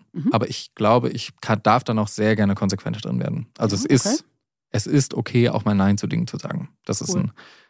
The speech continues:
Speaker 2: großes Ding. Ja,
Speaker 1: Mhm.
Speaker 2: vor allen Dingen, also für alle, die sich, äh, die vielleicht mal in Zukunft vorhaben, sich selbstständig zu machen oder schon selbstständig sind, ist okay. Die werden euch nicht, äh, dann einen Strick drehen und sagen, „Hör mal, jetzt hier aber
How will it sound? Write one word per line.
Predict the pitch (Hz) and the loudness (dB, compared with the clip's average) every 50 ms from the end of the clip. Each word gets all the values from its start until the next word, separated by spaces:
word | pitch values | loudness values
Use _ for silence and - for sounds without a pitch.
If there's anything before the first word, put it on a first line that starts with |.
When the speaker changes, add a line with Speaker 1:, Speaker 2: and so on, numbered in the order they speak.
| _ - | _ -10
Speaker 2:
großes | - - 104 - - - - | -4 -2 -2 -2 -2 -4 -4
Ding. | - - - 117 117 _ _ _ - | -2 -2 -2 -2 -4 _ _ _ -2
Ja, | - - | -2 -2
Speaker 1:
Mhm. | - 147 | -2 0
Speaker 2:
vor | 170 - - | 2 2 4
allen | 117 120 | 4 4
Dingen, | 113 - | 2 0
also | - 110 101 | 0 -2 0
für | - 117 - | 0 2 4
alle, | 123 120 117 120 | 6 6 6 4
die | 117 - 107 | 4 0 -2
sich, | 101 110 107 - - - 180 180 - - | 0 0 -2 -2 -4 -12 -14 -14 -14 -10
äh, | - 123 120 110 107 104 104 104 104 104 | -4 -2 2 2 4 4 4 4 2 2
die | 104 104 104 | 0 -2 -4
vielleicht | 107 - 107 107 104 107 | -2 -2 -2 -2 0 0
mal | 107 | 0
in | 104 | 0
Zukunft | - 156 160 151 139 135 - - | 2 2 2 2 2 0 0 -6
vorhaben, | - - - 139 127 127 127 127 120 | -8 0 2 4 4 4 4 2 0
sich | 107 - | 0 0
selbstständig | - 123 131 - - 123 120 113 - | 0 0 0 0 0 0 0 -2 -2
zu | - 113 | -2 -2
machen | 107 101 113 110 | -2 0 0 -2
oder | - - 104 104 98 92 | -2 0 2 2 2 2
schon | - 104 101 | 0 0 0
selbstständig | 101 104 - - 123 117 110 101 - | 0 -2 -4 -4 -4 -4 -2 0 4
sind, | 160 165 170 165 - - - - - - - _ _ _ _ _ _ _ _ _ _ - | 6 6 6 6 4 0 -10 -20 -20 -20 -20 _ _ _ _ _ _ _ _ _ _ -4
ist | 127 - | -2 -2
okay. | 104 - - - - - _ _ _ _ _ _ _ _ - | -4 -4 -6 -12 -16 -16 _ _ _ _ _ _ _ _ -8
Die | 117 | -4
werden | 113 117 117 113 | -4 -2 -2 -4
euch | 117 95 | -4 -2
nicht, | 104 110 110 - - - - - | -2 -2 -2 -4 -8 -16 -12 -6
äh, | 147 107 104 101 | -2 0 0 2
dann | 95 98 95 95 92 95 98 - _ _ _ _ _ _ _ _ _ _ _ _ _ _ | 2 2 2 2 2 0 -4 -10 _ _ _ _ _ _ _ _ _ _ _ _ _ _
einen | - 120 | -6 -6
Strick | - - - 98 - | -4 -4 -4 -6 -4
drehen | - - 92 - | -2 -4 -2 -2
und | 104 95 | -2 -2
sagen, | 95 90 90 92 92 92 101 101 | 0 -2 -2 -2 -4 -6 -8 -8
„Hör | - 90 | -8 -8
mal, | - - - - - - | -8 -8 -10 -12 -10 -8
jetzt | - 110 - - - | -8 -8 -8 -8 -10
hier | - - - - - | -10 -10 -10 -10 -8
aber | 113 110 | -4 -2